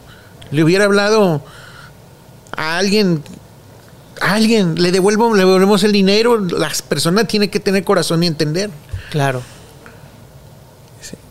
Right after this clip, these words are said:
Speaker 1: "No es eso, hermano". Dice, "El que es artista, si, si pinta, él en su duelo puede pintar y, y, y puede olvidarse de todo.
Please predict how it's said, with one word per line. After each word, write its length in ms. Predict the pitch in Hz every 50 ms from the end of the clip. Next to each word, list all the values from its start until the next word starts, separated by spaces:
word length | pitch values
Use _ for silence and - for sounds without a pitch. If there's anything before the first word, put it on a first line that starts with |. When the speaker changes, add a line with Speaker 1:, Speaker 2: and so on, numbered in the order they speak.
| - -
Speaker 1:
"No 180 | 156 156 175
es 100 | 175 -
eso, 200 | - 180 160 - 160
hermano". 260 | 135 135 135 117 - - - - - - - - - - -
Dice, 420 | 147 143 - 156 139 131 120 - - - - - - - - - - - - -
"El 120 | - 139
que 100 | 131 -
es 100 | 175 -
artista, 580 | 214 202 165 - - 190 170 - - 143 135 - - - - - - - - - - - - - - - - - - - - - - - - - - - - - - - - - - - -
si, 220 | - - 156 143 135 147 151 -
si 180 | - - 156 147
pinta, 560 | - - 190 190 180 160 208 202 202 190 160 - - - - - - - - - - - - - - - - - - - - - - - - - - - - - - - - - -
él 200 | - 156 165 180
en 140 | 190 180 160
su 100 | - 180
duelo 320 | 151 160 175 196 196 -
puede 160 | - 185 190
pintar 600 | 190 - 165 165 151 135 - 147 170 196 202 208 208
y, 60 | 175 156 -
y, 180 | - 156 156 -
y 80 | 156 -
puede 220 | - 175 165 185
olvidarse 540 | 196 185 160 175 151 165 170 175 - 190 160
de 80 | 143
todo. 580 | 131 - - 156 170 190 196 202 190 175 151 139